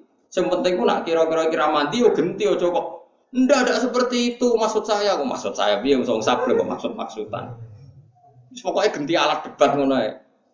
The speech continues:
Kayak Nabi Musa tadi, ketika mensifati Allah Tuhannya langit dan bumi kan Firaun nggak mau kalah.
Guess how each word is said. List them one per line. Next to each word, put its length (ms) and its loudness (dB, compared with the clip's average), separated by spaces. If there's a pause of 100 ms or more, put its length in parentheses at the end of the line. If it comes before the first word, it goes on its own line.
(160)
Kayak 240 0
Nabi 240 -2
Musa 240 2
tadi, 320 -2
ketika 320 2
mensifati 640 0
Allah 240 2
Tuhannya 320 2
langit 320 0
dan 160 0
bumi 160 0
kan 160 0
Firaun 320 0
nggak 80 0
mau 160 2
kalah. 400 -2